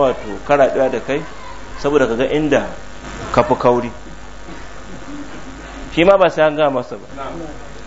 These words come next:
In dai ka je kana, kana wannan bayanin, to kana gaya masa cewa, to magana fa arka fituma da kwano, ana shiga da wani, ana ɗauke wani, ana kawo wani, to lokaci ya yi. Damar ka ta ƙare. An gane?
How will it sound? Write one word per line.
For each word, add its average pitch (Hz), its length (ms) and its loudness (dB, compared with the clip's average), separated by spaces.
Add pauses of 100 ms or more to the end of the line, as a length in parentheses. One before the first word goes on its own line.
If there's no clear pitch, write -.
(100)
In 143 180 0
dai 165 220 8
ka 165 120 4
je 165 160 4
kana, 160 440 4
kana 151 200 4
wannan 139 280 4
bayanin, 131 340 4
to 113 100 -6
kana 143 240 4
gaya 131 160 6
masa 127 240 -4
cewa, 127 160 -6
to 113 60 -6
magana 127 320 0
fa - 180 2
arka 127 160 -4
fituma 139 320 -2
da 120 80 0
kwano, 147 420 4 (1300)
ana 139 220 6
shiga 127 300 6
da 139 80 2
wani, 135 140 0
ana 139 200 0
ɗauke - 340 -6
wani, 139 160 2
ana 139 200 0
kawo 131 280 2
wani, 147 200 0
to 117 160 -6 (440)
lokaci 131 400 -4
ya 107 80 0
yi. 101 120 -4 (640)
Damar 131 300 4
ka 123 100 -4
ta 107 180 -2
ƙare. 107 260 -2 (1400)
An 131 160 4
gane? 151 360 6